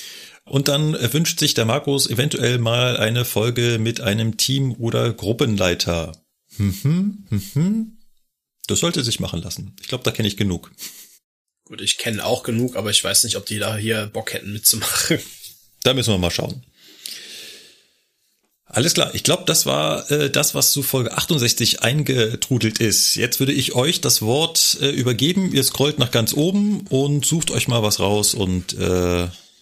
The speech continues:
Speaker 1: beantwortet mal einfach wildlos.
Speaker 2: Ja, gut. Also, dann fangen wir einfach oben an. Der Andi hat uns geschrieben zur Folge einundsechzig und hat noch eine Rückfrage, und zwar, was bedeutet eigentlich eine überladene Bremse für den Zug?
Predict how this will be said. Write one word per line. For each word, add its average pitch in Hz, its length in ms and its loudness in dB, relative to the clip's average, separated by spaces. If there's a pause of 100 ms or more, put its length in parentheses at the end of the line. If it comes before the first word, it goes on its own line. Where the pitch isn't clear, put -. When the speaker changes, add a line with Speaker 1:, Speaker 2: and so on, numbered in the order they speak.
(340)
Speaker 1:
beantwortet - 580 -2
mal 78 100 -4
einfach 87 320 -4
wildlos. 95 800 0 (580)
Speaker 2:
Ja, - 180 -12 (640)
gut. - 340 -12
Also, 104 300 -4
dann 98 140 -10
fangen 135 160 -4
wir 113 60 0
einfach - 160 -8
oben 104 220 -6
an. - 120 -14 (200)
Der 180 560 0 (460)
Andi 110 480 -2
hat 104 140 -8
uns 110 200 -4
geschrieben 120 460 -4
zur - 140 0
Folge 113 240 0
einundsechzig 107 960 -2 (640)
und 104 120 -8
hat 127 120 -2
noch 120 80 -2
eine 123 160 -2
Rückfrage, 139 520 0
und 120 120 -2
zwar, 117 260 0
was 131 240 2
bedeutet 135 380 -2
eigentlich 113 340 -2
eine 104 160 -8
überladene 110 720 0
Bremse 107 360 -2
für - 140 -6
den 123 140 -4
Zug? - 420 0